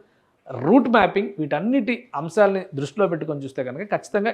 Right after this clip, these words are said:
ఇన్నర్ రింగ్ రోడ్ కూడా డెవలప్ చేయాలని ఆంధ్రప్రదేశ్ ప్రభుత్వం సంకల్పించింది. ఈ క్రమంలోనే సిఆర్డీఏకి స్పెషల్గా బాధ్యతలు ఇప్పించింది. ఇప్పుడు బిల్డ్, ఆపరేట్, ట్రాన్స్‌ఫర్ అంటే బీఓటీ మోడల్లో ఇన్నర్ రింగ్ రోడ్ని పూర్తిగా ప్రైవేటు భాగస్వామ్యంతో, కేవలం ప్రభుత్వం భూసేకరణ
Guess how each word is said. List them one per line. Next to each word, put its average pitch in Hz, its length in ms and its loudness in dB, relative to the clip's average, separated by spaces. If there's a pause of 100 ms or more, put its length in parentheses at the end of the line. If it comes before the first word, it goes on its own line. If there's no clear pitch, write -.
ఇన్నర్ 190 220 -4
రింగ్ 190 180 -2
రోడ్ 175 160 -2
కూడా 185 140 -4
డెవలప్ 156 440 -2
చేయాలని 160 320 -4
ఆంధ్రప్రదేశ్ 156 440 -10
ప్రభుత్వం 139 360 -8 (120)
సంకల్పించింది. 160 640 -8
ఈ 165 80 -4
క్రమంలోనే 170 460 0
సిఆర్డీఏకి 196 800 0 (360)
స్పెషల్గా 226 380 4
బాధ్యతలు 170 460 4
ఇప్పించింది. 165 440 -6 (100)
ఇప్పుడు 226 360 2 (420)
బిల్డ్, 247 300 4 (160)
ఆపరేట్, 214 500 4
ట్రాన్స్‌ఫర్ 156 360 -2 (120)
అంటే 180 200 -4
బీఓటీ 214 640 2 (120)
మోడల్లో 156 360 0 (680)
ఇన్నర్ 220 280 6
రింగ్ 156 180 0
రోడ్ని 131 280 0 (260)
పూర్తిగా 220 440 0 (180)
ప్రైవేటు 196 480 6
భాగస్వామ్యంతో, 131 680 -2
కేవలం 208 280 4
ప్రభుత్వం 208 520 4 (120)
భూసేకరణ 196 560 2